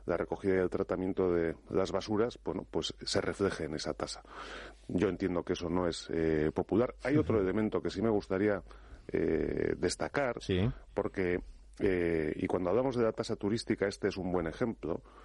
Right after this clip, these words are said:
Speaker 1: Eh, San Sebastián, cuando genera residuos, los genera, evidentemente, porque los generamos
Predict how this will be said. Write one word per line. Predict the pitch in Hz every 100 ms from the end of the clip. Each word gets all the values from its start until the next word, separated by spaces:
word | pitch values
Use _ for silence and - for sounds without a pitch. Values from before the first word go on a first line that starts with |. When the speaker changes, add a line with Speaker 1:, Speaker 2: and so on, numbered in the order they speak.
| - - - -
Speaker 1:
Eh, | 95 82 80
San | 78 92
Sebastián, | 101 95 92 - 117
cuando | 127 120 110
genera | - 107 113
residuos, | 113 113 110 113 117 120 - -
los | 80 90 85 82
genera, | - - 113 117
evidentemente, | 90 82 82 87 92 107 -
porque | 87 - 82
los | 76 71
generamos | 78 76 95 104 73